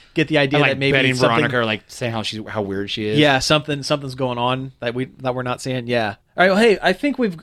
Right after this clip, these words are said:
Speaker 1: uh, hit time here, so let's go ahead and wrap things up. You've been listening to Nerd Overload. Thank you very much for tuning in. You can find us each and every day over at nerd overload dot com.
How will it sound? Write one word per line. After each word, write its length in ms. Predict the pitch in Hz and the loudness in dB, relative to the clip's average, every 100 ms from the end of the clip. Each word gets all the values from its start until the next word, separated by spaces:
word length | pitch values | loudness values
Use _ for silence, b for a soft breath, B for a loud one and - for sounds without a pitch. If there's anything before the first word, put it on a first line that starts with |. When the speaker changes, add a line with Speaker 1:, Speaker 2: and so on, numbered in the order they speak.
| - | 2
Speaker 1:
uh, 200 | 151 131 | 4 6
hit 200 | 196 202 | 2 0
time 240 | 165 190 | 0 2
here, 140 | 170 143 | 2 2
so 160 | 147 | 2
let's 160 | 151 160 | 0 2
go 120 | 170 | 2
ahead 280 | 160 160 160 | 2 2 0
and 200 | 135 135 | -2 0
wrap 220 | 147 151 | 0 0
things 240 | 151 139 | -4 -2
up. 160 | 170 190 | -2 0
You've 100 | 156 | 0
been 100 | 143 | 0
listening 340 | 143 - 151 143 | 0 0 -4 -4
to 260 | - 135 127 | 0 0 0
Nerd 340 | 147 196 190 | 2 4 4
Overload. 540 | 180 202 165 147 202 | 4 4 4 4 2
Thank 200 | 147 123 | -2 -6
you 60 | 120 | -4
very 140 | 127 | -2
much 180 | 127 131 | 0 -2
for 80 | 117 | -4
tuning 340 | - 156 147 | -4 -4 -2
in. 200 | 180 220 | -2 -2
You 80 | 190 | -4
can 100 | 190 | -6
find 160 | 214 185 | -4 -2
us 160 | 160 - | -2 -4
each 420 | 240 226 - - - | -4 -4 -4 -6 -8
and 120 | 160 | -6
every 220 | 160 151 | -4 -4
day 300 | 143 143 139 | -2 0 2
over 260 | 127 135 135 | 0 0 0
at 120 | 123 | 0
nerd 300 | 131 131 123 | 0 0 2
overload 500 | 123 120 117 113 110 | 0 -2 -2 -2 -2
dot 260 | 110 107 - | -2 -2 -4
com. 380 | - 104 151 | -10 -6 -8